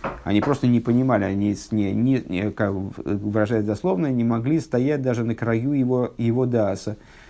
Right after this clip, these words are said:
его мнения, скажем, э, его рассуждений. А,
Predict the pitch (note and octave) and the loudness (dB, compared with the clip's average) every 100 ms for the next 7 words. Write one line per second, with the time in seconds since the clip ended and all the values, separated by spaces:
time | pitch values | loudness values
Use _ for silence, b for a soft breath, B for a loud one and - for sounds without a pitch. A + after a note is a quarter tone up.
0 | B - A2+ B2+ A#2+ A#2+ A2+ G2 G2 - | B 0 4 4 4 4 2 0 -4 -4
1 | G#2 B2+ C3+ B B B - G#2+ G#2+ A2 | -2 -4 -6 B B B -6 -2 2 2
2 | A#2 A2 - A#2+ A2+ G#2+ A#2 C3 C#3 B | 2 -2 0 0 2 2 2 0 -4 B
3 | B B - A2 A#2 A#2+ A#2+ A#2+ | B B -2 2 4 6 4 4